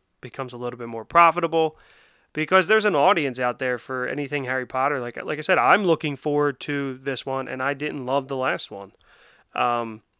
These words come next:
but they're, they're, like, fun movies in the Wizarding World. I just kinda wish they would do something like The Mandalorian, like, veer off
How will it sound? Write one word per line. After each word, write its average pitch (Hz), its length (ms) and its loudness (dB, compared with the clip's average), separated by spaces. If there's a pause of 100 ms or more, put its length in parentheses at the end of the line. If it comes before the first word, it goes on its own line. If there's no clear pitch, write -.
(680)
but 208 300 4
they're, 208 180 6
they're, 190 220 6
like, 214 160 4
fun 190 500 4 (280)
movies 165 360 2
in 143 80 -6
the 147 100 0
Wizarding 147 340 0
World. 139 280 2
I 143 80 -4
just 151 180 -6
kinda 170 180 2
wish 143 280 -2
they 139 140 -2
would 127 180 -8
do 131 160 -6
something 127 400 -6
like 123 140 -8
The 127 80 -10
Mandalorian, 123 680 -4
like, 113 180 -12
veer 151 380 2
off 143 420 6